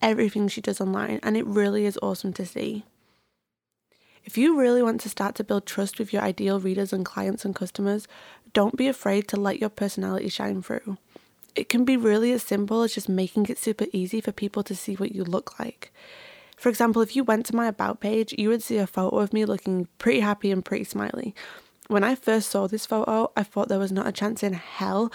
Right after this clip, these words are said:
that I would be putting it on my site. Well, because, well, I thought I just looked pretty goofy. But my boyfriend actually told me that it just looked like me. He said it was my smile and how I look whenever I'm happy.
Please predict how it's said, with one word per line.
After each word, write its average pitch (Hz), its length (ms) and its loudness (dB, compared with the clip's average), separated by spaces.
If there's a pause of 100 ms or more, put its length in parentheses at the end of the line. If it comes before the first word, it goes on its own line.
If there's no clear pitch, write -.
(220)
that - 100 0
I 208 60 4
would 190 100 4
be 190 80 -2
putting 202 360 0
it 185 60 2
on 185 200 2
my 185 120 -2
site. - 520 -6
Well, 196 340 2 (140)
because, 208 340 2 (140)
well, 214 100 2
I 214 80 6
thought 220 260 4
I 220 60 4
just 208 160 -2
looked - 240 -2
pretty 190 220 -2
goofy. 175 480 -2 (420)
But 240 100 2
my 226 140 4
boyfriend 214 640 2
actually - 380 0
told 190 260 -4
me 220 120 2
that - 120 -2
it 214 160 -2
just - 300 -2
looked - 240 -4
like 185 160 -4
me. 190 320 -4 (200)
He - 80 -18
said 220 200 2
it 240 100 4
was 254 100 4
my 285 140 2
smile 208 460 2
and 202 100 0
how 208 220 0
I 220 80 4
look 208 360 0
whenever 202 340 0
I'm 202 120 0
happy. 214 480 -4